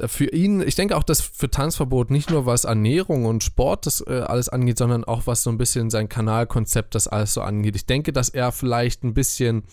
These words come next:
ähm, produktiveren Inhalt oder, äh, produktive Inhaltideen haben könnte. So, hoffe ich zumindest, denn vor allen Dingen auch, wenn du halt dich den ganzen Tag richtig gut fühlst und so, kennst mich ja, steh unter der Dusche, auf einmal kommen die Ideen. <laughs>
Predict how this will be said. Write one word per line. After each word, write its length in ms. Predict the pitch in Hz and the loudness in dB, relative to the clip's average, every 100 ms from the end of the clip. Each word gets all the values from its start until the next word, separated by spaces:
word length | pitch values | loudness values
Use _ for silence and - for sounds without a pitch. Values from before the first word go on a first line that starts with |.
| - - - - - - | -20 -20 -20 -20 -16 -2
ähm, 1000 | 113 110 110 107 104 104 104 107 110 110 | 2 2 2 2 0 0 -2 -6 -8 -2
produktiveren 680 | - 120 113 - 135 120 110 | 0 0 -2 -2 -2 0 -2
Inhalt 880 | 110 120 107 104 104 104 - - - - 110 | -2 -4 -2 0 0 0 -4 -10 -12 -14 -4
oder, 220 | 123 123 117 | 0 0 -2
äh, 80 | 123 | -2
produktive 760 | - 170 175 - 135 120 120 120 | 2 2 0 -2 2 2 0 -2
Inhaltideen 1300 | - 147 123 127 120 - 110 - _ 127 123 107 85 | -2 -2 0 0 -2 -4 -8 -10 _ 2 2 2 -2
haben 280 | 92 92 90 | -2 -2 -2
könnte. 360 | 98 110 101 - - - - - - - | -2 -2 -2 -8 -12 -16 -10 -10 -10 -14
So, 240 | - 101 - | -8 -6 0
hoffe 260 | 117 160 | 0 2
ich 80 | 190 | 0
zumindest, 480 | - 185 185 196 - | 0 0 2 0 2
denn 380 | 127 123 123 - - - - | 2 2 0 -6 -16 -20 -10
vor 200 | - - | -4 0
allen 160 | 113 131 | 0 0
Dingen 140 | 123 | 0
auch, 160 | 113 117 | 0 2
wenn 120 | 113 | 2
du 200 | 113 110 | 2 2
halt 260 | 104 107 | 2 2
dich 140 | 113 - | 0 0
den 140 | 117 | 0
ganzen 260 | 107 120 117 | 2 2 2
Tag 220 | 117 110 | 0 0
richtig 280 | 113 - - | 0 0 -4
gut 200 | 120 104 | -4 -2
fühlst 400 | - 123 - 139 | 0 0 0 -2
und 80 | 123 | 0
so, 220 | 131 139 - - - | 0 0 -6 -16 -2
kennst 280 | 127 123 - | 0 2 2
mich 160 | 131 | 2
ja, 220 | 135 135 139 | 2 0 -2
steh 220 | - - | -2 2
unter 200 | 113 110 | 2 4
der 120 | 110 | 2
Dusche, 300 | 101 120 120 | 2 2 2
auf 160 | 117 - | 2 2
einmal 240 | 107 113 | 2 2
kommen 200 | 104 117 | 2 2
die 120 | 113 110 | 2 2
Ideen. 320 | 117 143 | 2 4
<laughs> 60 | 160 | 4